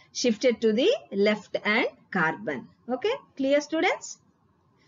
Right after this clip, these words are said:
Hence, what is happening? Uh, C L, uh, minus ion, it, uh, when it is treated with A G N O three,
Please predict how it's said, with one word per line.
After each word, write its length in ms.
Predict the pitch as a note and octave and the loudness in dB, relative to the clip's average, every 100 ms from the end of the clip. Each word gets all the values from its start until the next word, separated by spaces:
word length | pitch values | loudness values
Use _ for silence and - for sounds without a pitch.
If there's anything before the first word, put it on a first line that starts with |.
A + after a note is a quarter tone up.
| _ - | _ -2
Hence, 340 | C4+ G4 - | 0 0 0
what 220 | A#3 A#3+ | 0 0
is 120 | C#4 | 0
happening? 400 | D4 B3+ B3 D#4 C#5 - _ _ | 0 0 0 -2 -2 -6 _ _
Uh, 200 | G3 G#3 | 0 0
C 280 | G#3 - E4+ | 0 0 2
L, 300 | G4 G4 C4+ - | 2 0 -2 0
uh, 260 | A3 A3 G#3+ - - | 2 2 0 -6 -2
minus 480 | G#3+ G#3+ A3+ A#3+ - | 0 2 0 -2 0
ion, 540 | G3+ G3+ G3 F#3+ A#3+ - _ | 0 2 2 2 0 -4 _
it, 240 | A#3 D4 B3 | -2 0 2
uh, 140 | G#3 G3 | 0 0
when 200 | A3 A#3 | 2 2
it 180 | A3+ | 2
is 160 | A#3 A3 | 0 -2
treated 360 | D4 E4 F#4+ D4+ | 0 0 0 0
with 140 | D4+ - | -2 2
A 160 | A#3 | 2
G 160 | C4+ D#4+ | 2 0
N 140 | B3+ | 2
O 100 | G3+ G3+ | 0 0
three, 360 | G3 G3 G3+ | 0 0 0